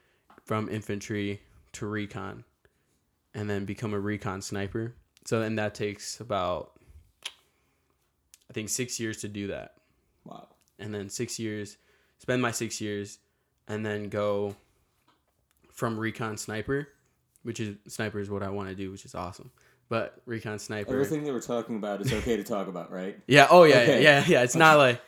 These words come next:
Speaker 1: <laughs> yeah, no.
Speaker 2: <laughs> I just wanna make sure,
Speaker 1: <laughs>
Speaker 2: yeah.
Speaker 1: Yeah, no, it's good, it's good to talk about. But
Speaker 2: Okay.
Speaker 1: recon sniper, and then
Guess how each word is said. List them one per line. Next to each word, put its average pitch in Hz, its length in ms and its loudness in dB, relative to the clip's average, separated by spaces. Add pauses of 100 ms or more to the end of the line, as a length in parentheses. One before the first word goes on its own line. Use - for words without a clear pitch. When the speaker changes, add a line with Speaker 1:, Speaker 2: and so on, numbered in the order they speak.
(160)
Speaker 1:
<laughs> - 240 -10
yeah, 131 240 8
no. 113 300 0
Speaker 2:
<laughs> - 40 -10
I - 120 -6
just - 200 -2
wanna 160 200 8
make 135 140 2
sure, 202 280 12
Speaker 1:
<laughs> 120 60 0
Speaker 2:
yeah. 98 200 -2 (220)
Speaker 1:
Yeah, 110 340 4
no, 110 140 0
it's 107 140 0
good, 101 360 -2
it's 117 120 -12
good 101 140 -6
to 95 60 -12
talk 85 240 -8
about. - 240 -8
But 104 120 -2
Speaker 2:
Okay. 110 100 -2
Speaker 1:
recon 131 320 4
sniper, 110 600 -4
and 110 140 -4
then 104 300 -6